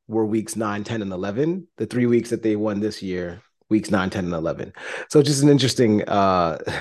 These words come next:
<laughs> a parallel to, you know, what that team was. Uh, and that team, if I remember correctly, the twenty seventeen Lions were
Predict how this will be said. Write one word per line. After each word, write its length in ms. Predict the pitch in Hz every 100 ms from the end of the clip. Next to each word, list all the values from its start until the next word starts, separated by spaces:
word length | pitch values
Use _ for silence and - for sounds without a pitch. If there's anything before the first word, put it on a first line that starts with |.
| -
<laughs> 120 | 165
a 140 | 117
parallel 580 | - 135 131 117 101 95
to, 420 | - 117 95 90 - - - -
you 80 | 107
know, 80 | 90
what 180 | 101
that 160 | 101 92
team 280 | - 104 92
was. 440 | 101 92 85 76 _ _ - _
Uh, 260 | 101 95 90
and 240 | - 113 113
that 200 | 156 -
team, 240 | 123 107
if 100 | 95
I 80 | 92
remember 320 | 90 131 117
correctly, 420 | - 113 139 101
the 80 | 95
twenty 220 | - 107
seventeen 640 | 98 107 87 - 151 143 113
Lions 540 | 101 92 87 87 80 - - - _ _
were 800 | 110 120 110 104 101 95 85